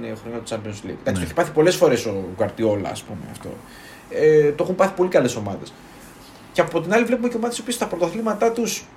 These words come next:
Speaker 1: δεν πετάνε και βλέπεις ότι στο Champions League είναι, τα δίνουνε όλα, εμφανίζονται πολύ καλύτεροι, παίζουν με όλες τις πιθανότητες, οπότε, εντάξει.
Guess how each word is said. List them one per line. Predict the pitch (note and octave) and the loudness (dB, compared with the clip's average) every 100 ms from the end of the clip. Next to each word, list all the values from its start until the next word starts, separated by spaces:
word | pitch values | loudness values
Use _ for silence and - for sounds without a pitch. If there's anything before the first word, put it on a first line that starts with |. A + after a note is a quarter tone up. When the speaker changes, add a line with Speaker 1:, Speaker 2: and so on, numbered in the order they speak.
| - - - - - - - | -20 -16 -16 -16 -20 -18 -4
Speaker 1:
δεν | D3 G3 | 0 6
πετάνε | E3+ - A2+ G#2 A#2 D3 - - - | 6 8 4 4 0 -2 -8 -18 -12
και | E3+ | -4
βλέπεις | G#3 A3+ | -2 -2
ότι | A3+ A3 G#3+ G3+ G3 G3 F#3 F3+ F3+ F3 F3 F3 E3+ | -6 -10 -12 -10 -10 -8 -10 -10 -12 -12 -14 -14 -14
στο | D#3 D3+ D3+ C#3+ C#3 D3 | -12 -8 -6 -6 -10 -8
Champions | - G3 F3 D#3 G#3+ | -6 -2 -2 -4 -6
League | G3+ G3+ | -8 -8
είναι, | G#3+ G3+ | -8 -4
τα | E3+ | -4
δίνουνε | E3+ F#3+ A2+ | -2 -2 0
όλα, | F#3+ E3 F#3 F#3 F#3 | 0 2 4 6 6
εμφανίζονται | F3+ D#3 D#3 D#3 | 4 0 -2 -2
πολύ | D#3+ A#2 B2+ | -2 -2 -2
καλύτεροι, | D3+ D#2+ G2+ D3+ D#3 D#3 D#3 D#3 C#3+ G#2+ - - - | 0 -2 -2 0 2 2 0 0 -2 -6 -12 -18 4
παίζουν | D3+ D3+ | 6 6
με | C#3 B2+ | 4 0
όλες | C3+ | 0
τις | - | -4
πιθανότητες, | - G#2 F#2 F#2+ - D#3 D#3 | -8 -6 -6 -8 -6 -6 -6
οπότε, | D#3 E3+ G3 - - - - - - - | -8 -6 -6 -6 -12 -20 -20 -20 -18 -6
εντάξει. | - - - | -6 -6 -12